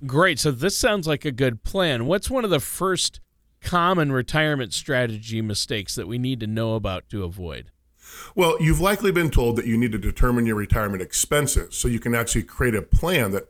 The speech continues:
Speaker 2: adequately addresses them, Tony. However, accurately forecasting the future can be very challenging. So think about your T V weather person's plight, okay? They often get blamed for forecasts that prove to be inaccurate. I think that happens all over the nation, right, Tony?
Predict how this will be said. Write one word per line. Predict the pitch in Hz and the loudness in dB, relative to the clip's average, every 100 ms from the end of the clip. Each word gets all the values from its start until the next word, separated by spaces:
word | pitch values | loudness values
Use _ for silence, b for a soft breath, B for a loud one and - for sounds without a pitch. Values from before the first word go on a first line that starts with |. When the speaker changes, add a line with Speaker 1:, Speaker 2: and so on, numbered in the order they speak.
| _ | _
Speaker 2:
adequately | 127 139 135 120 95 | -2 -2 0 0 0
addresses | 90 123 - 113 | 0 2 2 0
them, | 90 78 | -4 -10
Tony. | 80 87 78 80 - B B B B B | -8 -8 -10 -18 -20 B B B B B
However, | 151 170 165 110 - | 2 4 4 2 -2
accurately | 139 185 - - 165 135 | -4 -4 -2 0 2 4
forecasting | - 127 123 123 117 - 110 | 4 0 0 2 2 2 0
the | 92 | 0
future | - 185 214 - 101 85 - b b - | 2 2 2 2 -2 -4 -10 b b -2
can | 143 | 2
be | 135 | 4
very | 180 196 | 6 4
challenging. | - 196 226 110 90 - _ b b - | 2 2 2 0 -6 -14 _ b b 0
So | - - | 2 4
think | 220 233 | 2 2
about | 196 180 | 0 0
your | 147 | 0
T | 127 - 135 | 4 4 4
V | 127 127 | 2 2
weather | 110 104 110 | 2 0 0
person's | - 101 - 95 92 - | 2 2 2 -6 -8 -12
plight, | - - 95 - - - | 2 4 4 -4 -6 -6
okay? | 98 120 101 | -6 -4 -4
They | 107 120 | -2 -2
often | 143 139 135 110 | 0 0 0 0
get | 107 101 | -2 0
blamed | 104 110 107 107 | 0 2 0 -4
for | - 92 | -6 -8
forecasts | - 135 156 160 87 85 - | -4 0 0 -2 -4 -2 -4
that | 117 - | -6 2
prove | 131 113 | 2 2
to | |
be | 107 104 | 0 -2
inaccurate. | 92 104 123 - 87 82 | -2 -2 -4 -4 -8 -6
I | 123 | -2
think | 135 | 2
that | 131 120 | 2 4
happens | 120 - 92 - - | 2 2 -2 -6 0
all | 117 117 | 4 6
over | 113 | 6
the | 101 | 4
nation, | 98 104 127 80 | 2 4 4 2
right, | 87 95 | 0 2
Tony? | 127 113 123 131 | 4 4 2 0